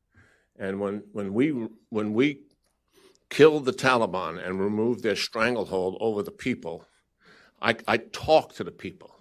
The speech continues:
hundreds of them, over multiple times in visits, and what that meant to them. And all they, what they wanted from us is help us with a future. Our kids have no future under the Taliban. None.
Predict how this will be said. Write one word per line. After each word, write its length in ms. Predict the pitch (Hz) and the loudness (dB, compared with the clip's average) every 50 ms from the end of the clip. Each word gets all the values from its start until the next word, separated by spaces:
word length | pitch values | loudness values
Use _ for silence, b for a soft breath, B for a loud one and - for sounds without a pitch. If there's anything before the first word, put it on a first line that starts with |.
| _ - | _ -10
hundreds 480 | - - 147 156 131 113 98 - - | -2 0 0 0 0 -2 -6 -6 -8
of 180 | 80 78 - - | -8 -10 -10 -16
them, 100 | - _ _ _ b b b b b b b b b b b b b | -20 _ _ _ b b b b b b b b b b b b b
over 240 | - 113 101 104 101 | 0 0 0 0 0
multiple 540 | 104 110 117 135 147 143 - 135 120 123 123 | 0 4 6 6 6 4 2 -2 -2 -2 -2
times 420 | - 120 120 120 117 110 95 90 | 0 0 0 0 0 0 -2 -6
in 140 | 95 95 90 | -8 -8 -6
visits, 500 | 82 110 110 - - - - - - - - - _ _ _ | -2 0 0 0 -2 -6 -14 -16 -16 -18 -20 -20 _ _ _
and 100 | 113 104 | -10 -4
what 200 | 107 113 110 - | -4 -2 -2 0
that 180 | 110 98 - - | -2 -4 -2 -2
meant 260 | 104 110 113 110 110 | -4 -2 -2 -4 -6
to 120 | 101 95 | -10 -10
them. 240 | 95 92 85 78 - _ _ _ _ _ _ _ _ _ _ _ _ _ _ _ _ _ - | -10 -10 -10 -12 -16 _ _ _ _ _ _ _ _ _ _ _ _ _ _ _ _ _ -8
And 100 | 95 107 | -2 2
all 240 | 107 123 143 156 160 | 6 6 6 6 6
they, 220 | 151 151 151 143 - - | 6 4 2 0 -2 -4
what 220 | 113 127 127 127 | -2 -2 0 2
they 100 | 135 131 | 2 2
wanted 440 | 127 113 123 139 139 120 95 90 - - - _ _ _ _ _ _ _ _ _ _ b b b b b b | 2 2 0 0 0 -2 -4 -6 -12 -18 -20 _ _ _ _ _ _ _ _ _ _ b b b b b b
from 200 | b - 107 101 | b -2 0 2
us 380 | 131 156 143 104 90 - - - | 2 2 0 -2 -6 -10 -16 -16
is 160 | 107 101 - | -16 -18 -14
help 240 | - - 135 135 - | -8 -6 -4 -2 -2
us 160 | 127 123 - | -2 -2 -2
with 140 | 127 113 - | -2 -2 -2
a 40 | - | -4
future. 460 | - - 143 143 - - - 87 - - _ _ _ _ b b b b b b b b b b b | -6 -6 -6 -6 -6 -6 -10 -16 -16 -20 _ _ _ _ b b b b b b b b b b b
Our 140 | 101 101 101 | -8 -6 -4
kids 300 | - - 156 160 - - | 0 4 4 4 4 4
have 180 | 123 113 101 | 0 2 2
no 180 | 110 127 135 135 | 2 4 4 2
future 460 | 135 - - 151 139 - - 110 95 | 2 0 -2 -2 0 0 -2 -4 -4
under 160 | 95 95 98 | -4 -4 -6
the 100 | 90 87 | -6 -6
Taliban. 460 | - - 113 101 92 - - - - - - - _ _ _ _ _ b b b b b b b b b b b b b b - | -8 -6 -6 -4 -4 -6 -8 -12 -20 -20 -20 -20 _ _ _ _ _ b b b b b b b b b b b b b b -8
None. 320 | - 98 127 135 90 - | 0 4 6 6 6 4